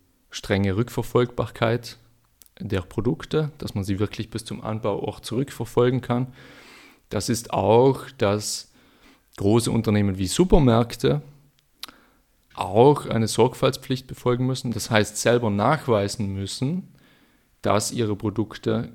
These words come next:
keine Waldzerstörung verursacht haben. Und das will, äh, Bundesminister Dotschnig, ähm, verwässern und eben auch den Punkt, äh, dass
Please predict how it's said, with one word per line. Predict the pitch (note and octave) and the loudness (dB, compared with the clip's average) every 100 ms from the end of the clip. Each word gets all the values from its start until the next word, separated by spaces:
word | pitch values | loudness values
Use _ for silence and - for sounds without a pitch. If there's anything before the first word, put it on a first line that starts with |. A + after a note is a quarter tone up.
| - | -10
keine | - G2+ G#2 G2 | -4 -2 -2 -2
Waldzerstörung | F#2+ F#2 - - - G#2 G2 G2 | -2 -4 -8 -10 -4 -2 -2 -6
verursacht | - - A#2 A#2+ A2 - - - - _ _ | -8 -6 -2 0 -2 -10 -14 -20 -20 _ _
haben. | G#2 G2+ G2 A#2+ E3+ - - - - - - - _ _ _ _ _ _ _ | 0 0 0 -4 -6 -14 -18 -16 -18 -20 -20 -20 _ _ _ _ _ _ _
Und | A#2 A2 | -2 4
das | A2 C3 - | 6 6 4
will, | C#3 C#3 C#3+ - | 2 4 2 2
äh, | A#2 A#2 A#2 | 4 4 4
Bundesminister | B2+ A#2+ B2+ A#2+ - | 0 0 0 0 -2
Dotschnig, | A2+ A#2 A2 A2+ G2+ - D3+ | -2 -2 -2 -4 -4 -6 -8
ähm, | G2+ G2 | -8 -8
verwässern | - G#2 G2 A#2 C3 E3 E3+ F#3 F3 _ _ _ _ _ _ _ _ - - _ _ _ - - _ | -6 -2 0 0 0 -2 -2 -4 -8 _ _ _ _ _ _ _ _ -20 -20 _ _ _ -20 -20 _
und | - C3 D3 | 2 2 2
eben | - B2 B2 | 0 0 0
auch | - G#2+ A#2+ A#2+ | 2 4 2 0
den | - G#2+ G2 | -4 -4 -2
Punkt, | A2 A#2 A2+ - - | 0 0 -2 -10 -12
äh, | - A2 G2+ | -8 -8 -6
dass | G#2 G2 G2 - | -4 -4 -4 -10